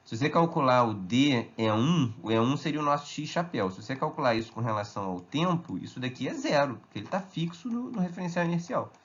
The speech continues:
Porém, pro corpo rígido, pros eixos, é, Y' e X', pra esses caras, o E I tá girando.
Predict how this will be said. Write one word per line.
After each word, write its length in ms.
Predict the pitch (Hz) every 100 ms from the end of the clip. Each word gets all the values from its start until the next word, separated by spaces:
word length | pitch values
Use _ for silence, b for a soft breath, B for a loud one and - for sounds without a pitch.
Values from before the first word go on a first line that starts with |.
| b b b _ -
Porém, 400 | 185 151 214 226
pro 280 | - 262
corpo 380 | - 208 170 143
rígido, 480 | 127 196 226 131 107
pros 260 | 123 131 131
eixos, 460 | 196 190 143 131 -
é, 260 | 117 113 135
Y' 480 | 143 - 131 120 110 113
e 40 |
X', 300 | 110 104 98 113 202 190 90 - b b _
pra 120 | 135
esses 400 | 151 254 262 185
caras, 520 | - 143 208 135 113 - _ _ _ -
o 200 | 143 147
E 240 | 156 151 143
I 20 |
tá 240 | - 165
girando. 500 | 165 247 156 156 135